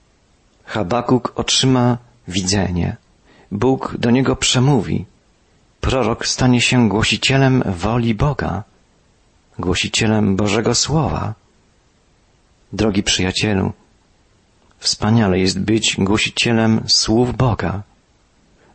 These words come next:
ale najpierw trzeba Boże Słowo zrozumieć,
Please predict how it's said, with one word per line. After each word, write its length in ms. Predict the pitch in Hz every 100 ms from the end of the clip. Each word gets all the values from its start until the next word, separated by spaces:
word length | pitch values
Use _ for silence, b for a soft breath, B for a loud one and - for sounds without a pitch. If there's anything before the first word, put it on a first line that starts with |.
| -
ale 180 | 110 107
najpierw 640 | 101 151 147 - - - B B B
trzeba 320 | - 143 127 127
Boże 300 | - 131 123
Słowo 360 | - 139 131
zrozumieć, 840 | 120 113 117 151 76 73 - -